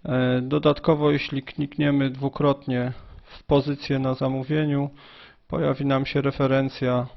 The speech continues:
z, e, pozycją w specyfikacji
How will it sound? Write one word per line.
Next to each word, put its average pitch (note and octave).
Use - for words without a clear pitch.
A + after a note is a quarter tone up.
z, -
e, B2+
pozycją C#3
w -
specyfikacji C3+